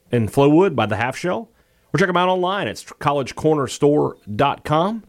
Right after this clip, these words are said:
Use the promo code Thunder or mention this podcast when you make your purchase and get fifteen percent off their expansive selection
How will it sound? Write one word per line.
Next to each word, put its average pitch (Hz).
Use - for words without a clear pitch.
Use 175
the 160
promo 175
code 160
Thunder 214
or 151
mention 175
this 151
podcast 175
when 151
you 131
make 151
your 143
purchase 151
and 131
get 107
fifteen 131
percent 120
off 113
their 117
expansive 175
selection 98